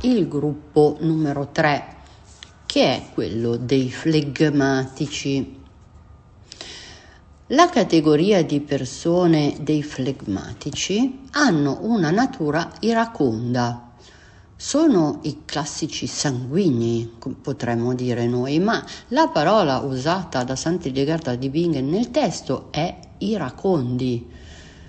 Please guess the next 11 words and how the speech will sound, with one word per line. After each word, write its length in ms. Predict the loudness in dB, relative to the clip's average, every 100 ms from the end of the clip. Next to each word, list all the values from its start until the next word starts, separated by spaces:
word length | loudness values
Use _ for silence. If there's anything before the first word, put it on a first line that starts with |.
| -20 -20 -20 -20 0
che, 280 | 4 4 2
eh, 460 | -6 -4 -4 -8 -18 -12
d'improvviso, 1400 | -4 0 2 4 2 2 4 6 6 4 4 2 -4 -14 -4
eh, 260 | -2 -2 -2
però 540 | 0 2 2 0 -10 -6
possono 600 | -6 -6 -4 -2 -2 -2 0
abbandonare 920 | 2 2 0 0 -2 -2 -2 -4 -4
l'ira, 720 | -4 -4 -4 -4 -4 -6 -12 -20 -20 -20 -20 -18 -18 -18 -18 -2
diventando 1120 | 2 6 6 6 6 6 4 4 4 2 -2
buoni, 840 | -4 -2 -2 2 6 6 6 0 -14 -20 -18 -4
lieti, 1000 | 0 4 4 2 0 -2 2 4 2